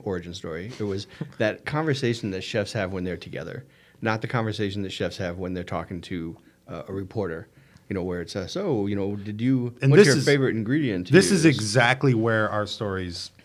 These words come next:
Speaker 3: are
Speaker 1: Aligned.
Speaker 3: completely
Speaker 1: <laughs>
Speaker 3: aligned, because that was the thing with the guys. We're sitting there, I'm like, "All the stuff that we just talked about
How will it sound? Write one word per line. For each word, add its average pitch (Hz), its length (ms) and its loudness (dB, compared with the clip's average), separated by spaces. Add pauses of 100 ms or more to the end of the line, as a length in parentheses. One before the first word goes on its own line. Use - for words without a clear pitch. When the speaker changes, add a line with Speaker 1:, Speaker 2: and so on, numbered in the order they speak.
(140)
Speaker 3:
are 95 220 4
Speaker 1:
Aligned. 90 300 -4
Speaker 3:
completely 135 500 2
Speaker 1:
<laughs> 120 80 2
Speaker 3:
aligned, 104 320 0
because 110 260 6
that 151 180 6
was 143 120 4
the 139 60 2
thing 113 420 0
with 107 140 -2
the 110 60 -4
guys. 117 320 2
We're 107 80 -2
sitting 123 200 -4
there, 110 80 -2
I'm 98 60 -2
like, 92 200 -6
"All 123 100 0
the 147 80 -4
stuff 131 300 -2
that 98 120 -6
we 107 120 -2
just 113 160 -8
talked 127 220 -4
about 135 320 -2